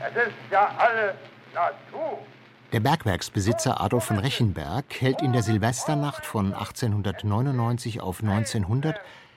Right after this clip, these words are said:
Speaker 2: in seiner Villa im heutigen Neupetershain eine kleine Rede. Aber zur Überraschung der zahlreichen Gäste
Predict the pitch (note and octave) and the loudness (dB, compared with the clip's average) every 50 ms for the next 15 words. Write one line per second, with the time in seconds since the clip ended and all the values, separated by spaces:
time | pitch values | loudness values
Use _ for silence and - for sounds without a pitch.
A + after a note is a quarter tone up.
0 | _ - - - - B2 A#2 D3+ D3+ D#3 C#3+ E3 E3 F3 D#3+ C#3 A#2 G2 G#2+ A2 | _ -20 -14 -4 -2 2 4 6 4 6 4 4 4 4 2 2 2 2 2 2
1 | A2 G#2+ A2 G#2+ G#2 F#2+ F#2 F2 - - A2 G#2 - A2 G#2+ - - F#2 F2+ F2+ | 2 2 2 2 4 4 4 0 0 0 0 0 0 0 -2 -2 -2 -2 0 0
2 | F#2 G2 - F#2 F#2+ G2+ - - F#2+ G#2+ A#2+ A2 F#2 E2+ D#2+ - - - - - | -2 -2 -2 -2 -4 -4 -2 -2 -2 0 0 -2 -2 -4 -4 -4 -6 -10 -10 -14
3 | - - _ _ _ - _ _ _ _ _ _ _ - - - - - - - | -20 -20 _ _ _ -20 _ _ _ _ _ _ _ -20 -20 -20 -20 -20 -20 -20
4 | - - - - A#2+ C#3+ - - - E3 D3 C#3 - E3 - - F3 A#2+ F#2 G2 | -20 -12 -2 2 2 2 2 2 0 0 0 0 0 -2 0 2 2 2 2 2
5 | - - - B2 A2+ A2 G#2 G2 G2+ - - A#2 G2 C3 C#3+ - - - - F2+ | 0 0 2 2 2 2 2 0 -2 0 0 2 2 2 0 0 -2 -4 -2 -2
6 | F#2+ - - | -4 -4 -6